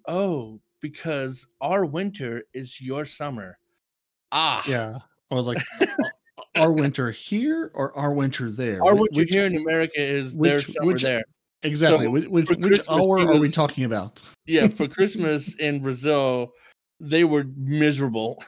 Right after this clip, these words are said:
Speaker 1: <laughs> My kid could not stand going outside. It was just like, "No, this is not <laughs> Christmas." So I'm like, "Yeah, okay, we'll probably send you to Brazil over the summer instead."
Speaker 2: That's not what I was promised.
Speaker 1: Mm.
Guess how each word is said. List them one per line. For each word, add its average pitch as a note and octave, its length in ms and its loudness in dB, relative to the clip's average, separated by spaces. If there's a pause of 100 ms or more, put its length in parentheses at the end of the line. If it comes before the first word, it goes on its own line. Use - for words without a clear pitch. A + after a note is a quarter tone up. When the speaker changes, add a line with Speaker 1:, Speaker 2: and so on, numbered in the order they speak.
(240)
Speaker 1:
<laughs> E3 300 -6
My E3 140 0
kid F3 340 0
could C#3+ 200 -4
not C#3 240 -4
stand C3+ 340 -2
going C3+ 200 -8
outside. C3 520 -4
It C#3 60 -8
was C3+ 180 -10
just B2 160 -10
like, G#2+ 180 -8
"No, G2 240 -8 (440)
this C3 160 -6
is B2+ 180 -10
not B2 200 -8
<laughs> - 20 -16
Christmas." - 720 -10 (960)
So - 160 -10
I'm C#3 80 -10
like, D3 140 -12
"Yeah, A#3 260 -6
okay, G3 280 -6
we'll F3 220 -10
probably F3 240 -6
send D3 220 -10
you D3 80 -6
to C#3+ 80 -10
Brazil B2 340 -8
over A#2 140 -8
the A2 80 -12
summer G#2+ 320 -12
instead." - 340 -18 (340)
Speaker 2:
That's - 180 -20
not A#2 320 -12
what - 100 -18
I D#3+ 80 -8
was D#3+ 160 -12
promised. - 680 -14 (360)
Speaker 1:
Mm. A#2+ 260 -10